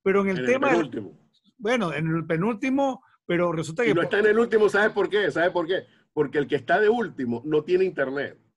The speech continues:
Speaker 1: Ah, bueno.
Speaker 2: Porque
Speaker 1: Pero
Speaker 2: si no, estaríamos de último. <laughs>
Speaker 1: No, no, y hay un tema interesante porque hay muchos indicadores y, por supuesto, cuando tú lo ves por separado,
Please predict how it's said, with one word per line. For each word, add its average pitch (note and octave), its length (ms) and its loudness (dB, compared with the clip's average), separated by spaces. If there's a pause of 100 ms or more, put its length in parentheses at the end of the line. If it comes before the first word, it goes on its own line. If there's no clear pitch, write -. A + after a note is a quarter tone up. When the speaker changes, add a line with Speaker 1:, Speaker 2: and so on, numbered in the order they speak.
(560)
Speaker 1:
Ah, G#3 360 4
bueno. D#3 340 -2
Speaker 2:
Porque D3 220 -2
Speaker 1:
Pero D#3+ 120 0
Speaker 2:
si D#3+ 60 0
no, G3 120 2
estaríamos G#3 440 2
de G#3+ 80 2 (100)
último. A#3+ 240 2 (180)
<laughs> - 880 -10 (160)
Speaker 1:
No, G3 80 -6
no, A#3+ 160 0
y F#3+ 80 -4
hay F3+ 120 2
un A3 120 0
tema A#3+ 220 0
interesante G#3+ 640 -2
porque F3 400 -6
hay E3 140 0
muchos A#3 320 0
indicadores F#3+ 800 0
y, F3+ 100 -8
por D3 140 -8
supuesto, D3 340 -6
cuando D3+ 240 -4
tú C3+ 100 -8
lo C#3+ 60 -4
ves E3+ 100 -4
por G3+ 140 -8
separado, G3 500 0